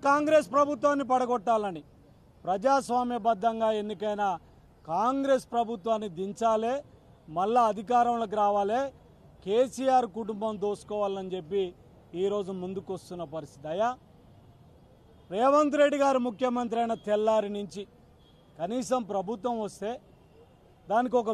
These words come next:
వెసులుబాటు ఉండాలి. ఈరోజు ఆర్థికంగా సంక్షోభంలోకి నెట్టిన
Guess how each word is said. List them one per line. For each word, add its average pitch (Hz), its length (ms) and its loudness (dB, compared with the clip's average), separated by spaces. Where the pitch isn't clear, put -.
వెసులుబాటు 262 680 2
ఉండాలి. 180 300 -2
ఈరోజు 254 340 4
ఆర్థికంగా 269 640 4
సంక్షోభంలోకి 294 1000 4
నెట్టిన 254 280 -2